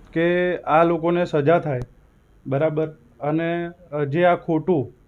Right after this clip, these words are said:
અ, મારું નુકસાન, નુકસાનના પૈસા જે મારા આપવાના થતા જ નહોતા, બરાબર? મારી ગાડીને બી નુકસાન કર્યું, મારી ગાડીનો બી કાચ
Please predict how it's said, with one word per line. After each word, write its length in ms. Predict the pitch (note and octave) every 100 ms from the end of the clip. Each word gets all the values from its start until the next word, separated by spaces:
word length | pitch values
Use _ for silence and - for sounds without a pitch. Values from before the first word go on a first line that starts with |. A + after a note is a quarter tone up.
| - C#3
અ, 260 | D3 D3+ C#3
મારું 540 | D3 D3+ D#3+ F3+ F#3 - _ _ -
નુકસાન, 560 | D3+ D3 F#3+ F#3+ D3 C3
નુકસાનના 500 | C#3 D3+ D#3 F#3 F3+
પૈસા 280 | E3 D#3 F3+
જે 120 | D#3+
મારા 220 | E3+ E3 D#3+
આપવાના 400 | D3 D#3 E3+ E3
થતા 320 | D#3 D#3 F3
જ 80 | D#3
નહોતા, 280 | A#2+ A2+ - - - - - -
બરાબર? 440 | C#3 D3+ E3 E3+ E3+ D3
મારી 240 | D3+ E3
ગાડીને 420 | D#3+ D#3 D#3 F3
બી 120 | D#3+ E3+
નુકસાન 420 | D#3+ - E3+ D#3+
કર્યું, 260 | D3+ D3 - _ _ -
મારી 200 | C#3+ D3+
ગાડીનો 400 | D3 C#3+ D#3 D#3+
બી 140 | D#3+
કાચ 200 | D#3 D#3